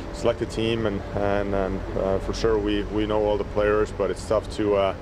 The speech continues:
kind of figure out the, the style of hockey that they're gonna play. Uh, they're very fast, and, and, and they can move the puck and, and all that, but they don't, uh, I guess as a team they're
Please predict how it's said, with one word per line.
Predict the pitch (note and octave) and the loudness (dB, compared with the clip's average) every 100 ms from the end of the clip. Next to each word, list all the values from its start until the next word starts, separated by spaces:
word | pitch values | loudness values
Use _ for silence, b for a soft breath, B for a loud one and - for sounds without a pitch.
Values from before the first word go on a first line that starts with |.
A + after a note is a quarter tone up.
| B B B - - | B B B -10 -2
kind | B2 | 0
of | A2+ | 0
figure | B2 A#2+ | 2 2
out | A#2 | 2
the, | A2+ A2 | 2 2
the | G#2 | 0
style | - A#2 | 0 0
of | G2 | 0
hockey | G#2 A2+ A#2 | 0 0 0
that | A2 G#2 | 0 0
they're | G#2+ | 0
gonna | G#2+ | 0
play. | G2 A2+ G#2+ G#2 G2+ | 0 2 2 0 0
Uh, | G2 F#2+ | 0 2
they're | F#2+ | 0
very | F2 G#2+ A2 | 0 2 0
fast, | - G#2+ G#2+ A2+ - | 0 0 2 0 -4
and, | G2+ G2 - | -4 -4 -6
and, | G2 F#2+ F#2+ | -2 0 0
and | F#2+ | 0
they | G2 | 0
can | G2 | 0
move | G#2 A2+ | 0 0
the | G#2 | -2
puck | - A2 A2 - | -2 -2 -2 -2
and, | G2 F#2 B B B F#2 | -4 -6 B B B -2
and | G2+ | 2
all | G#2+ | 2
that, | G2+ G#2+ G#2+ | 4 2 2
but | G2+ | 0
they | F#2 | 2
don't, | G#2 G#2+ F#2+ - - - - B B B B - - | 2 0 -4 -8 -10 -10 -10 B B B B -10 -4
uh, | - - | -2 0
I | A2+ | 0
guess | A#2 | 2
as | A#2 G2+ | 0 -2
a | |
team | - C3 C3 | -2 0 0
they're | A#2 A2+ G#2+ | 2 2 2